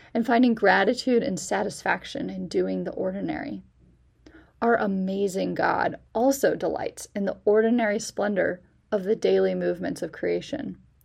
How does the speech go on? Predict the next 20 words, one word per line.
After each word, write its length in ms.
from 200
seeing 420
the 80
sun 360
rise 380
each 220
morning 540
to 100
creating 540
each 320
petal 560
on 260
each 300
of 160
the 100
millions 580
of 300
daisies 560
and 220
flowers 640